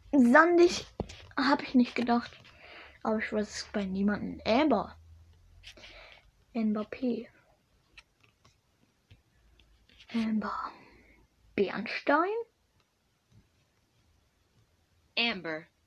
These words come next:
Speaker 1: Bernstein? Okay. Ja, jetzt kommt Mac. Mac.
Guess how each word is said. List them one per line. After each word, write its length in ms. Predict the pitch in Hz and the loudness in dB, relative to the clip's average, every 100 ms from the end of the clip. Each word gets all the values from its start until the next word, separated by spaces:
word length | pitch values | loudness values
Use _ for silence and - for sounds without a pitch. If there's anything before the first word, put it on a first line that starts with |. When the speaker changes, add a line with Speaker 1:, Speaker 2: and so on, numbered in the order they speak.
| _ _ _ _ _ _ _ - | _ _ _ _ _ _ _ -6
Speaker 1:
Bernstein? 720 | 202 190 - - - 220 269 427 - _ - _ _ - | -2 -2 -6 -12 -6 -2 -2 -4 -10 _ -20 _ _ -6
Okay. 1400 | 208 202 - - - - - 185 - 185 214 240 320 381 415 494 _ _ _ _ _ _ _ _ _ _ | -4 -4 -10 -20 -18 -18 -16 -10 -8 -6 -2 0 4 4 4 0 _ _ _ _ _ _ _ _ _ _
Ja, 520 | 220 196 185 185 190 - _ | -8 -8 -8 -14 -14 -16 _
jetzt 240 | - 262 - | -4 -4 -4
kommt 160 | 403 | 0
Mac. 380 | 349 381 277 - - - - - - _ - _ _ - _ _ - | 2 4 2 -4 -20 -20 -20 -20 -20 _ -20 _ _ -20 _ _ -4
Mac. 840 | 202 208 214 254 277 294 285 - | -2 0 0 0 0 -2 -6 -14